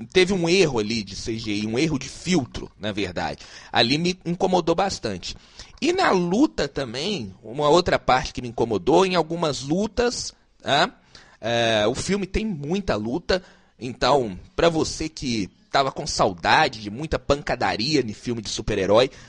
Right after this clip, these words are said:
vai gostar bastante do filme. A gente vai falar sobre isso daqui a pouquinho. Mas, é, também o C G I, em alguns momentos da luta final com o Sabaki também, ele tem alguns problemas.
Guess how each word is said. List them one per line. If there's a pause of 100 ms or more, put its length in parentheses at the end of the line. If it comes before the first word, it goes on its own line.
vai
gostar
bastante
do
filme. (480)
A
gente
vai
falar
sobre
isso
daqui
a
pouquinho. (880)
Mas,
é, (180)
também (100)
o
C
G
I,
em
alguns
momentos
da
luta
final
com
o
Sabaki
também, (440)
ele
tem
alguns
problemas.